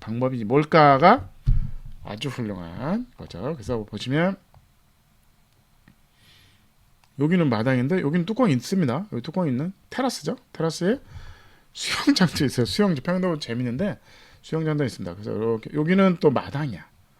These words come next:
마당인데 요, 요 벽이 돌아갑니다. 이렇게 돌아가서 열리죠. 어떻게 보면 요렇게 디귿자, 이 층은 이제 디귿자인 거죠.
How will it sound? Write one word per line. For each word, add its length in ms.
마당인데 580
요, 280
요 140
벽이 460
돌아갑니다. 540
이렇게 160
돌아가서 680
열리죠. 480
어떻게 220
보면 420
요렇게 1000
디귿자, 800
이 100
층은 260
이제 100
디귿자인 460
거죠. 200